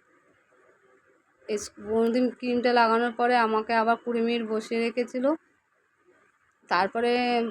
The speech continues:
পুরো চুলটা আবার ধোয়া হয়ে গেছে, আবার ধোয়ার পরে শোকাচ্ছে।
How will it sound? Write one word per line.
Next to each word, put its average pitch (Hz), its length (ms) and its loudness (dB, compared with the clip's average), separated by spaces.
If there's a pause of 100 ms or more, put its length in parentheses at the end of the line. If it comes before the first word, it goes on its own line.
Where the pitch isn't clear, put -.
(140)
পুরো 240 280 0 (400)
চুলটা 233 260 -2
আবার 233 220 4
ধোয়া 220 440 2
হয়ে 240 260 0
গেছে, 247 380 -2 (1300)
আবার 220 240 0
ধোয়ার 220 240 0
পরে 240 200 0
শোকাচ্ছে। 233 640 -6